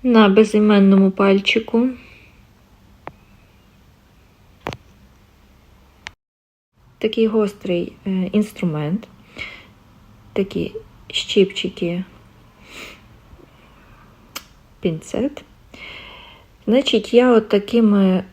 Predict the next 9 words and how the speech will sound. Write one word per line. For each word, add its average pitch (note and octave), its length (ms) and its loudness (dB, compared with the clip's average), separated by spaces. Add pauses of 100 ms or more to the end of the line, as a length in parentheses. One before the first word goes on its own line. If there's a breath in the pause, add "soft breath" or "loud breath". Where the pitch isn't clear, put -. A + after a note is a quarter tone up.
е, F#3+ 760 -2 (480)
маленькими G3+ 880 2
кроками G#3 600 2 (920 loud breath)
добираюся G3+ 760 2
до F#3 380 0 (540)
центру F#3 680 0 (440)
цього F3+ 320 -2
мозоля. G3 500 0
Важко F#3 440 -6